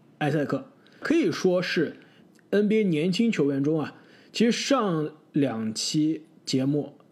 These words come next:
阿木提到说，N B A现在东西部各有一把防守大闸，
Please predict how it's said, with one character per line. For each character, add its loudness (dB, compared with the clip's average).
阿 2
木 2
提 -2
到 0
说 0
，N 0
B 2
A 2
现 0
在 0
东 0
西 0
部 0
各 2
有 -4
一 4
把 -6
防 -2
守 -4
大 -2
闸， -6